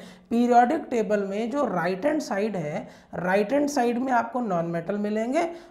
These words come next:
और left hand side में आपको metals मिलेंगे, और जो बीच में D block बचता है वो पूरा metal है, जिसको हम transition metal की category में भी रखते हैं। वो भी कभी आगे detail में करेंगे तो फिर हम उस पर बात करेंगे।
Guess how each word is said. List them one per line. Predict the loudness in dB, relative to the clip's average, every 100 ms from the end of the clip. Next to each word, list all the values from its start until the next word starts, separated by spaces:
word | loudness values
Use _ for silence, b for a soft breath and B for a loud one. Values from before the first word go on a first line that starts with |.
| 4
और | 6 6
left | 4 2 2 0
hand | 0
side | 0 0 0
में | 0 0
आपको | -2 -2 -4
metals | -2 -4 -4 -4 -4
मिलेंगे, | -4 -4 -2
और | -4
जो | -4 -4
बीच | -2 -4 -2
में | -2 -2
D | -2
block | 0 2 2
बचता | 0 -2 -2 0
है | 0 -2 B B -4
वो | -2
पूरा | 2 4 4
metal | 4 2 2 2
है, | 2 -2
जिसको | -4 -4
हम | -4
transition | -2 -2 -4 -4 -2
metal | -2 -2 -4
की | -6 -6
category | -4 -4 -6 -6 -4
में | -4
भी | -2
रखते | -4 -6 -8
हैं। | -8 -8 -12 0
वो | 2
भी | 4
कभी | 2 2 2
आगे | 2 4 4
detail | 2 4 4 4
में | 2 0
करेंगे | 2 2 2 -2
तो | -2
फिर | -2 -2
हम | -2 -4
उस | -6
पर | -8
बात | -8 -8 -10
करेंगे। | -12 -12 -10 -12